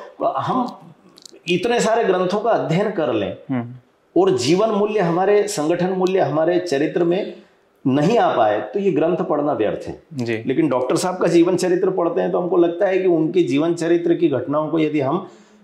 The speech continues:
Speaker 1: अ, एक, एक प्रतिशत भी अगर आत्मसात कर लें, तो मनुष्य अपने चरित्र को बहुत बड़ा बना सकता है।
Speaker 2: जी।
Speaker 1: इसलिए डॉक्टर साहब संघ है और संघ डॉक्टर साहब है,
Speaker 2: जी।
Speaker 1: ऐसा हम कहते हैं।
Speaker 2: जी।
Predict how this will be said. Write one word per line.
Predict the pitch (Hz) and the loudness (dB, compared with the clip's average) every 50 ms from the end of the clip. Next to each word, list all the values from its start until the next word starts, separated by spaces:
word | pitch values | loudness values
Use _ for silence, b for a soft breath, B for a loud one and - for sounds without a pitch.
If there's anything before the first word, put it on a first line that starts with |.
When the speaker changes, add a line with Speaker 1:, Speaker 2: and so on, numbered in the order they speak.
| _ | _
Speaker 1:
अ, | - 107 | -4 -4
एक, | 113 113 - - 160 170 190 180 190 220 214 202 185 151 - - - - - - - | -4 -4 -2 0 2 2 2 2 0 0 0 0 2 0 0 -2 -2 -6 -6 -2 0
एक | 170 214 233 233 247 | 2 2 2 0 0
प्रतिशत | 196 240 226 196 - 226 - 214 220 | 0 0 -2 0 0 -2 -2 -2 -2
भी | 220 226 240 | -2 -2 -2
अगर | 233 226 233 220 | -2 0 0 2
आत्मसात | 185 165 - - 196 165 190 202 202 - - | 2 0 0 -2 -4 -4 -4 -4 -4 -4 -4
कर | 185 170 | -2 -2
लें, | 185 214 226 208 | 0 0 0 -2
तो | 220 180 156 151 | -2 -2 -2 -2
मनुष्य | 175 190 175 - 220 220 226 233 - 120 - - - - _ - | -2 0 0 0 0 -2 -2 -2 -4 -4 -6 -12 -18 -8 _ -6
अपने | 139 - 175 190 | -4 -2 -4 -4
चरित्र | 170 - 160 165 170 170 175 170 | -2 0 2 2 2 4 2 0
को | - 175 | 0 0
बहुत | 127 123 139 127 | -2 -2 -4 -4
बड़ा | 123 117 107 | -2 -2 0
बना | 101 98 95 92 | 0 -2 -2 -4
सकता | 87 - - - - - - | -6 -6 -10 -14 -18 -20 -20
है। | - - - | -20 -16 -12
Speaker 2:
जी। | 135 123 113 113 110 113 - _ _ _ _ _ _ _ - | -10 -8 -6 -6 -8 -10 -14 _ _ _ _ _ _ _ -2
Speaker 1:
इसलिए | 151 147 151 202 202 190 | -2 -2 0 2 2 2
डॉक्टर | 165 156 151 - 190 165 | 2 2 0 0 0 0
साहब | 139 175 175 | 0 0 -2
संघ | 170 - 151 151 160 165 | -2 -2 -2 -2 0 2
है | 175 190 | 2 2
और | 180 - | 2 0
संघ | - 139 135 135 131 | -2 -2 -2 -2 -2
डॉक्टर | 127 110 98 - 104 90 | -2 -2 -4 -4 -6 -6
साहब | 87 95 87 82 | -4 -2 -2 -2
है, | 80 | -4
Speaker 2:
जी। | 76 - - - 120 | -8 -10 -8 -4 -2
Speaker 1:
ऐसा | 101 90 98 92 | -2 0 0 -2
हम | 92 90 | -2 -4
कहते | - - 85 - - 92 | -6 -10 -10 -10 -8 -4
हैं। | 120 123 | -4 -2
Speaker 2:
जी। | 113 117 107 110 110 | -2 -2 -4 -4 -8